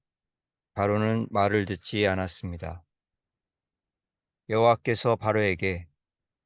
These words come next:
"내일 내가 우박을 내리겠다. 들에 있는 사람과 짐승을 집에 들어오게 하라." 하였습니다.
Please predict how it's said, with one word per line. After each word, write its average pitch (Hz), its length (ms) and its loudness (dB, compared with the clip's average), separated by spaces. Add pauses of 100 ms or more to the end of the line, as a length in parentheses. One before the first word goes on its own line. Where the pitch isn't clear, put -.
(200)
"내일 113 420 2
내가 95 480 2
우박을 113 500 2
내리겠다. 87 640 -4 (840)
들에 117 260 2
있는 113 300 2
사람과 110 500 2
짐승을 104 720 -4 (100)
집에 107 400 2
들어오게 101 460 0
하라." 101 560 2 (140)
하였습니다. 92 760 -4